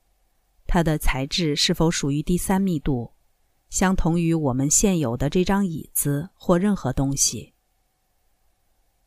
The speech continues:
我是 Ra，这是正确的。因为这个器皿在这个空间时间的生命能低落。请在我们结束之前再问一个完整的问题。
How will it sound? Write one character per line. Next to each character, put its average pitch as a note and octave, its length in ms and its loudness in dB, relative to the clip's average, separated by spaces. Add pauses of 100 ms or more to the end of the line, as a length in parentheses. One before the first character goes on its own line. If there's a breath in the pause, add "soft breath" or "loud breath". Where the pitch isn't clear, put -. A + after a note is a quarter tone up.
(120)
我 D#3+ 160 2
是 E3 220 -2
Ra， C#3+ 300 0 (580)
这 G3 120 4
是 F#3+ 140 0
正 F#3 240 2
确 C3 240 -2
的。 B2 240 -10 (1120)
因 G3 140 2
为 F#3+ 140 2
这 F#3+ 100 2
个 E3 140 2
器 - 240 0
皿 C3+ 400 -2
在 E3+ 180 2
这 F3 180 2
个 D#3 120 -2
空 F3 280 0
间 F3 240 0
时 D3+ 200 0
间 E3+ 240 0
的 D#3 100 0
生 F3 240 0
命 E3+ 160 0
能 C3+ 200 -2
低 E3 200 2
落。 C#3 380 0 (720)
请 F3 200 2
在 F3 200 4
我 D#3 100 2
们 D#3 160 2
结 D#3 180 2
束 F3 200 -2
之 F3+ 180 -2
前 B2+ 540 -4 (160)
再 F3 180 2
问 E3 180 0
一 D3 120 -2
个 D3+ 140 0
完 C#3 180 -2
整 C3 180 -2
的 B2 80 -4
问 C#3+ 180 -2
题。 - 460 -6